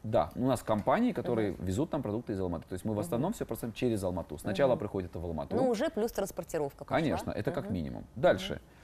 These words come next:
Speaker 1: Колоссальнейшая нехватка кадров привела к тому, что у нас, к сожалению, э, большие зарплаты.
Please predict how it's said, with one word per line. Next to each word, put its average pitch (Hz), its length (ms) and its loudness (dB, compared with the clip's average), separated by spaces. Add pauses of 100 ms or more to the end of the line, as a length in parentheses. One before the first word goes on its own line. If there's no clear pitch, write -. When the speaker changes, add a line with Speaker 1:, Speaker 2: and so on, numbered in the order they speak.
(140)
Speaker 1:
Колоссальнейшая 135 1080 4
нехватка 117 560 2
кадров 98 400 2 (760)
привела 107 320 4
к - 80 -6
тому, 117 320 -2
что 95 520 -2
у 85 100 -4
нас, 95 260 -2
к - 100 -18
сожалению, 95 680 -2 (480)
э, 87 220 -4
большие 87 360 -2
зарплаты. 85 460 -2